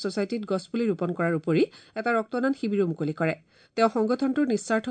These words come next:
সেৱাৰ প্ৰশংসা কৰি অনাগত দিনতো আৰ্তজনৰ প্ৰতি এই সেৱা আগবঢ়াই যাবলৈ আহ্বান জনায়। শ্ৰী আচাৰ্যই কালি কাছাৰ জিলাৰ বিভিন্ন উন্নয়নমূলক প্ৰকল্পৰ অগ্ৰগতি পৰ্যালোচনা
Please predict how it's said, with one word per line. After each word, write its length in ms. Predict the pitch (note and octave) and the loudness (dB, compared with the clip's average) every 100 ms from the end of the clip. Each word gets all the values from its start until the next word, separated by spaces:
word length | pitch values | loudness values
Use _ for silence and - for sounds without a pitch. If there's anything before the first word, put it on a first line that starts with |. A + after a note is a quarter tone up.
| B3 | -6
সেৱাৰ 240 | G3 G3 G3+ | 0 0 0
প্ৰশংসা 400 | F#3 F#3 F3+ G3+ G3+ | -2 -2 -2 -2 0
কৰি 180 | E3+ A3+ - - - G#3 | 4 4 2 -10 -2 2
অনাগত 300 | A3+ B3+ C#4 C4 | 2 2 -2 -2
দিনতো 320 | A#3 A#3 A3+ B3 B3+ _ - F#3+ | 0 0 2 0 -2 _ 0 2
আৰ্তজনৰ 440 | F#3+ A3+ B3 C4 A#3+ | 2 0 0 0 0
প্ৰতি 200 | G#3+ G#3 - | -2 -2 -2
এই 80 | F3+ E3+ | -4 -2
সেৱা 180 | F3+ F3 | 0 0
আগবঢ়াই 300 | E3 F3 G3+ G#3+ | 0 -2 -2 -2
যাবলৈ 240 | G#3+ A#3 E3+ | -2 -2 -4
আহ্বান 220 | E3 D#3+ | -4 -6
জনায়। 220 | D#3 D#3+ - _ _ - | -4 -4 -6 _ _ -10
শ্ৰী 100 | - A3 | 0 2
আচাৰ্যই 400 | G3+ B3 A3+ - - | 2 -2 0 0 2
কালি 180 | G3 F#3+ G3 | 0 2 2
কাছাৰ 260 | G3 A3+ A3+ | 0 0 0
জিলাৰ 180 | B3+ B3+ G3+ | 0 -2 -2
বিভিন্ন 220 | F#3 G3 F#3 | -2 0 0
উন্নয়নমূলক 400 | F#3 G3+ G#3+ A3 - | 0 0 0 -2 -4
প্ৰকল্পৰ 400 | E3+ F#3 F3+ G3+ F3 | -4 -4 0 0 0
অগ্ৰগতি 360 | F3+ F3 F3 F3 | 0 -2 -2 -2
পৰ্যালোচনা 500 | E3 E3+ D#3+ D#3 D#3+ | -2 -2 -4 -4 -6